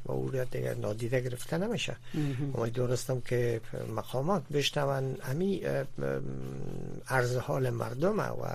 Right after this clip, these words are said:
Speaker 1: رسیدگی شود، چون تا چه از طریق کمک های جام جهانی چه خودشان، اه، اه،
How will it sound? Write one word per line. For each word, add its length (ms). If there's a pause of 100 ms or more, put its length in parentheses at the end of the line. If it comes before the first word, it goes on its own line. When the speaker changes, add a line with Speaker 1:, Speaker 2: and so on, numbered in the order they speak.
(760)
Speaker 1:
رسیدگی 480
شود، 400
چون 360
تا 260 (160)
چه 160
از 120
طریق 280
کمک 320
های 200
جام 260
جهانی 420
چه 120
خودشان، 540 (440)
اه، 240 (120)
اه، 180